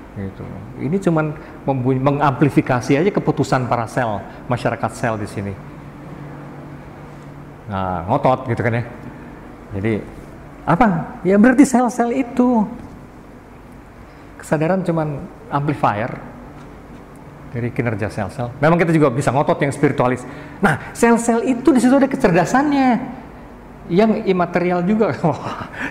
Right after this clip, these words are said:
rumit-rumit jadi urusannya gitu ya. Nah, gitu.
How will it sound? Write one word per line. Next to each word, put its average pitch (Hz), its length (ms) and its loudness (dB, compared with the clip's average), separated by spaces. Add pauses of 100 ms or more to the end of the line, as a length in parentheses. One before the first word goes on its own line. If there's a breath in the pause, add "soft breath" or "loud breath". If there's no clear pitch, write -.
(100)
rumit-rumit 127 640 0
jadi 110 160 -4
urusannya 110 400 -4
gitu 104 160 -4
ya. 101 60 -6 (1120 loud breath)
Nah, 101 160 -4
gitu. 123 240 -2